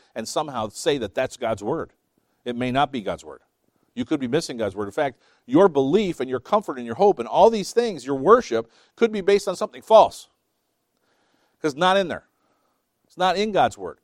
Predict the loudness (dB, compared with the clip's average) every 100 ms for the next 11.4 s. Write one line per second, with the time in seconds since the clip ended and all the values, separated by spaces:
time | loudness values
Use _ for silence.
0 | _ -4 -4 0 2 4 0 _ _ _
1 | _ 6 6 6 _ _ -4 0 -2 -2
2 | 6 6 6 2 -2 -2 4 4 2 -8
3 | _ _ _ _ _ _ _ _ _ _
4 | _ _ _ _ _ -10 -2 2 4 4
5 | 2 0 _ _ 0 4 6 4 2 0
6 | 8 10 8 6 2 2 -4 -6 0 0
7 | 0 4 4 2 -4 -8 _ _ _ _
8 | 0 0 0 -6 -4 -4 -2 0 0 -4
9 | _ _ _ _ _ _ _ _ _ _
10 | _ _ _ _ _ -2 2 2 0 -2
11 | 0 2 0